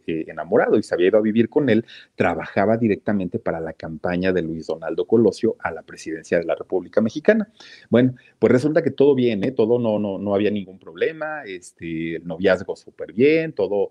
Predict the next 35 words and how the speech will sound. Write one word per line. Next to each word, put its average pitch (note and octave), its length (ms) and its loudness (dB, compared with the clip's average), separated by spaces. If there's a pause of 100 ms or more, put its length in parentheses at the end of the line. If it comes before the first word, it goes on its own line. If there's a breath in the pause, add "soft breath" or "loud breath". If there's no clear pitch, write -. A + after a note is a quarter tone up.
(240 loud breath)
muy, G#2+ 280 4
muy, G2 200 -4
muy F#2+ 200 -4
padre. F2 400 -2 (400 soft breath)
Pues A#2 180 2
resulta C#3 420 -2
que C3+ 120 -2
en C#3+ 80 0
una D3+ 180 0
de C#3+ 80 4
esas, A#2+ 400 -2
eh, E2+ 280 -2
Luis F2 180 -2
Donaldo, G2+ 360 0
y F#2+ 100 -2
es - 100 -10
una F#2+ 120 -6
historia F2 340 0
que - 120 -18
la E2 80 -8
mayoría E2 340 -4
de G#2 80 2
los G#2+ 160 -6
mexicanos - 480 -12
conocemos, G#2 600 -2 (320 loud breath)
va G2 380 2
a, F#2+ 280 0
a - 20 -2
hacer G2 360 -4
una G#2+ 160 0
gira A2 400 0 (320 loud breath)
a, E2+ 340 -2
este, E2 380 -2
a E2+ 100 -4
Tijuana. C#3+ 540 -2